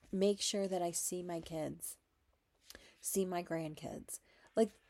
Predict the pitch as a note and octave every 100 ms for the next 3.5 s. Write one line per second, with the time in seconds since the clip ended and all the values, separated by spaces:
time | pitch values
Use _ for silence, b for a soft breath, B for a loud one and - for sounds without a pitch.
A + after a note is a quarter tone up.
0 | - A#3 B3 B3+ - G3 - - F3+ F3+
1 | - F3+ E3 - D#3+ D3+ D3+ - - D3
2 | - - - b b b F#3+ G3 - F3
3 | E3+ F#3+ F#3+ G3+ F3+